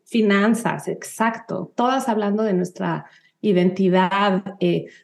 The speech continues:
todas agarradas de la mano quejándonos del algoritmo de Instagram, que era lo que todas hablábamos, pero,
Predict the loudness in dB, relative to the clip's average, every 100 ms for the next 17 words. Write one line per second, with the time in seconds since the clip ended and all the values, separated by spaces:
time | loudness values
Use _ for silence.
0 | _ 0 4 4 4 2 0 2 2 2
1 | 4 4 4 2 2 0 0 2 2 2
2 | 2 4 4 2 0 -4 2 4 6 6
3 | 6 4 4 2 4 6 4 4 4 4
4 | 2 2 0 -2 0 0 -2 -4 0 2
5 | 2 0 -2 0 0 0 -2 0 -2 -2